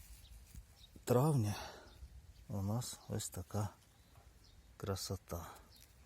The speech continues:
Це п'ятнадцяте травня. Вони тільки починають,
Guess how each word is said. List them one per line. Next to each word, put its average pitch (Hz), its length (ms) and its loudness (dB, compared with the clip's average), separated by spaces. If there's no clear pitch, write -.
Це 107 180 -2
п'ятнадцяте 98 640 2
травня. 85 480 -4
Вони 107 260 4
тільки 98 360 4
починають, 104 800 4